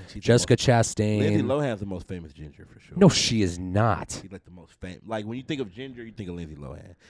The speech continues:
Speaker 1: Even though, like, Jessica Chastain is more prestigious than her, she's more acclaimed.
Speaker 2: Eddie Redmayne?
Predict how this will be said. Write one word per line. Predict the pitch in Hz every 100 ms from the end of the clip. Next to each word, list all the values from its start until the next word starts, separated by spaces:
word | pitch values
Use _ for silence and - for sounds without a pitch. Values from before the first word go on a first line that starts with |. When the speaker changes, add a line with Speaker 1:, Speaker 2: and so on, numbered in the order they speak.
| -
Speaker 1:
Even | 151 165
though, | 151
like, | 139 110
Jessica | 139 143 123 113
Chastain | 143 131 135 139 131
is | 104
more | 104 110 107 92 - _ _ _
prestigious | - 101 - 120 160 120 95
than | 98 87
her, | 92 95
she's | -
more | 104 92
acclaimed. | 71 - 107 107 78
Speaker 2:
Eddie | 87 113
Redmayne? | 104 107 113 127